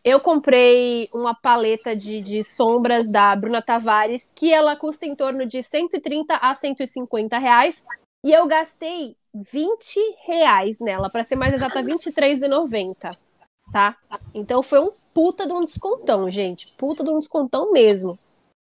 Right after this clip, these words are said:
E a segunda coisa que eu comprei lá também, que eu tive um baita de um desconto, foi o meu perfume novo, que inclusive passei de manhã e tô até agora cheirosíssima, perfeita,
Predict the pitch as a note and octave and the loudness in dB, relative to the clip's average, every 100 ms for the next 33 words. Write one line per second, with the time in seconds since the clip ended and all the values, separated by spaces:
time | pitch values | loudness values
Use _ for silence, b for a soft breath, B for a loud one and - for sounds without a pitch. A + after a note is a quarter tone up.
0 | - E4+ G4+ D4 G3 _ B3+ C#4+ D#4 D#4 | 2 4 6 4 -2 _ -4 -2 -4 -2
1 | D#4 D#4 C#4+ C#4+ C4 C4+ A#3+ B3 A#3+ A3+ | 0 2 0 0 -4 -4 -6 -2 0 0
2 | A3+ A#3+ A3+ G#3 G#3 G#3+ - A#3 C4 C4 | -2 -6 -4 -4 -6 -10 -8 -4 -2 2
3 | A#3 B3+ A#3+ C#4 B3+ - - C4+ D#4 D4+ | 4 4 2 -2 -4 -4 -2 0 0 -4
4 | C4+ B3 _ b _ _ - B3+ B3 C4 | -8 -12 _ b _ _ -2 2 2 2
5 | B3 C4 C4 C#4 C#4 A#3 A#3 B3+ B3 B3 | 0 -2 -4 -6 -4 -4 -4 -8 -10 -4
6 | B3 G#3+ A#3 A#3+ B3 B B - A#3 B3+ | -4 -4 -4 -4 -8 B B 0 0 0
7 | B3+ B3+ B3 A3+ A3+ B3+ A3+ B3+ D4 B3+ | -2 -2 -2 -2 -2 -4 -4 -4 -4 -4
8 | B3 - B3+ D4 A3 B3+ - D4 D4+ - | -4 -6 -2 -2 -2 -6 -4 -2 -2 -2
9 | - D4 D#4+ E4 D4+ C4+ B3 C#4 B3+ A3+ | -2 -2 0 0 0 0 -4 -2 -2 -4
10 | A3+ D4 | -4 -10